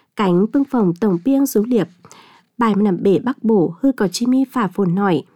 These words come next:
Té mử sao cảm bườn sàm, rú phòng bắc bổ, hư phà có chi hòn khẩn, cánh nhiệt độ, hư cỏ chi hòn ten, cài bưng mử. Nhiệt độ hòn ít, rú phòng phải bắc bưng mử nỉ, té mử sao ít cảm, họt mử sao xí cảm,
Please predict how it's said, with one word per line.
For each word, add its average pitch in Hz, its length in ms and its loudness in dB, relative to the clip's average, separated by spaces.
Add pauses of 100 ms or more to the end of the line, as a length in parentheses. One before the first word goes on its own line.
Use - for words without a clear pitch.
(800)
Té 208 260 2
mử 233 240 4
sao 277 220 -2
cảm 202 220 -4
bườn 180 180 0
sàm, 175 380 -2 (240)
rú 208 180 2
phòng 226 220 -2
bắc 262 220 -6
bổ, 185 340 2
hư 262 280 2 (200)
phà 220 200 -2
có 180 120 -6
chi 277 160 -6
hòn 240 220 -2
khẩn, 175 320 2 (380)
cánh 220 340 -2
nhiệt 214 200 0
độ, 190 340 2 (200)
hư 269 220 2
cỏ 190 420 0
chi 262 400 0
hòn 226 320 0 (100)
ten, 277 300 0 (720)
cài 202 200 0
bưng 254 260 -2
mử. 208 240 6 (580)
Nhiệt 240 140 2
độ 226 120 4
hòn 208 200 0 (100)
ít, 277 240 0
rú 247 140 -4
phòng 202 160 -2
phải 185 260 -6
bắc 262 220 -8
bưng 285 160 2
mử 240 80 2 (120)
nỉ, 196 200 2
té 185 160 -4 (100)
mử 208 140 0
sao - 100 -6
ít 285 160 -6
cảm, 190 180 -2
họt 185 220 -4
mử 196 180 2
sao 277 160 -4
xí 214 140 -4
cảm, 202 300 -2